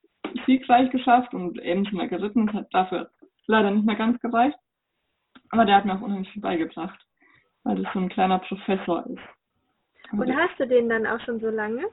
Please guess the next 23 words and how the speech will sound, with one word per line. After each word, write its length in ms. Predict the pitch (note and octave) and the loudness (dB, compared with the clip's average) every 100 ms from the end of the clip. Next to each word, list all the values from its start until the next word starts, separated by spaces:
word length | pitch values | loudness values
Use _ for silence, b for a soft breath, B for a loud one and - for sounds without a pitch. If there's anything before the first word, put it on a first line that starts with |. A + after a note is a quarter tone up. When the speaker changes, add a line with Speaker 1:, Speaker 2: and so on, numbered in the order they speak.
| _ | _
Speaker 2:
Also 400 | A3 G#3+ G#3+ G#3 - _ - | -8 -6 -8 -10 -14 _ 0
schon 100 | A3+ | 4
Speaker 1:
Nein, 280 | G3 F#3 G#3 | 6 4 4
Speaker 2:
seit 20 | |
Speaker 1:
den 100 | A3 | 6
habe 120 | A3+ | 4
ich 40 | A3+ | 4
jetzt, 260 | A3 G#3 - _ B B B _ _ - | 0 -2 -18 _ B B B _ _ 6
den 180 | A#3+ | 8
habe 120 | C4+ C4+ | 8 6
ich 40 | |
tatsächlich 500 | C4+ A#3+ B3+ B3+ - | 0 -2 -2 -2 -4
erst, 420 | A3+ A3 A3+ - - | -4 -2 -4 -8 -6
ähm, 400 | G#3+ G#3+ G#3+ G#3 | -2 0 0 0
seit, 560 | F#3+ F3 F3+ A#3 F4 G4 - _ - | 0 0 0 0 -2 -4 -16 _ -4
lass 180 | G#3 G#3 | -2 -2
mich 160 | F#3+ | -4
überlegen, 720 | A3 F#3 F#3+ F#3 G#3 C4 E4+ C4 | -4 -2 0 2 2 2 0 -2
ich 100 | - | 0
glaube, 420 | G3 G3+ A3 C4+ D4 F4 G4+ G4 _ _ _ _ _ _ _ - | 2 4 4 2 2 2 0 -8 _ _ _ _ _ _ _ -2
zehn 280 | G#3+ G#3+ G#3 | 4 8 8
Jahren 380 | F3+ E3+ G3 A3 | 6 2 2 6
jetzt. 300 | B3+ G#4 | 6 4